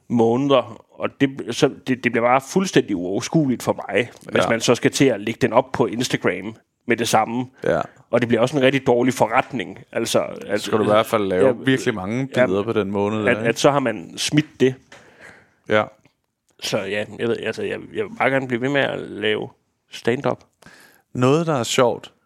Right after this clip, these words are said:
Speaker 2: når jeg snakker med folk, der er blevet, så at sige, fordi nu er du i starten af dit voksenliv, øh,
Speaker 1: Ja.
Speaker 2: trods alt, vi er nogenlunde lige gamle, ikke? Men, øh,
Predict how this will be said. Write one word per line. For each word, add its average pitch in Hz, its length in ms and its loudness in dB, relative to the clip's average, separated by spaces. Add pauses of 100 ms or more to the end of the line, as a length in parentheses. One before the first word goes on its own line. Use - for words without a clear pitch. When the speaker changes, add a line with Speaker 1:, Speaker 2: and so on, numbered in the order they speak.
Speaker 2:
når 113 100 0
jeg 107 120 0
snakker 117 340 0
med 110 220 -2
folk, 98 400 0
der 110 80 2
er 101 180 0
blevet, 104 580 -4 (380)
så 98 240 0
at 92 80 0
sige, 95 300 -8
fordi - 200 -8
nu 104 140 -8
er 107 40 -4
du 110 140 -2
i 110 60 0
starten 110 460 -2
af 110 120 0
dit 104 200 -8
voksenliv, 101 640 -4
øh, 107 60 -2
Speaker 1:
Ja. 120 160 2 (120)
Speaker 2:
trods 107 220 0
alt, 76 180 -4
vi - 60 -8
er 110 40 -4
nogenlunde 113 320 0
lige 107 120 -4
gamle, 104 320 -2
ikke? 156 160 -8
Men, 113 200 -2
øh, 101 220 -2